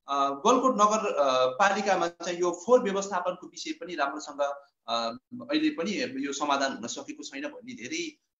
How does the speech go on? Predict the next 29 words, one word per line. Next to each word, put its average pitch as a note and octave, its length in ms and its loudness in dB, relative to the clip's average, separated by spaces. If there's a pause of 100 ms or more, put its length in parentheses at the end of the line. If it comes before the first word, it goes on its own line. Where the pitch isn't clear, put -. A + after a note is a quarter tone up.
अ, A2+ 300 -4
नागरिकहरूको C#3+ 640 -2
गुनासो C3+ 380 -6
छ। - 100 -10
र D3 240 2
यो G#3+ 100 -2
फोहोर A3+ 260 -2
व्यवस्थापनको, G#3 880 -6 (380)
अ, C3+ 100 -2
समस्या G3+ 460 -2
चाहिँ, G3+ 280 -4
अ, A#2 160 0
कहिले B3+ 340 4
समाधान F3+ 460 0
हुन्छ C3 200 -8
होला C3+ 220 2
र C3+ 100 0
यो C#3+ 120 -8
फोहोर D#3+ 240 -10
व्यवस्थापन, D3 760 -8 (260)
अ, A#2 120 -4
को E3 140 -4
विषयमा E3+ 380 -4
चाहिँ E3 180 -4
तपाईँहरूले C3+ 320 -4
के A#3+ 240 -6
नीति F3+ 260 -2
बनाउनु B2+ 460 -6
भएको - 80 -20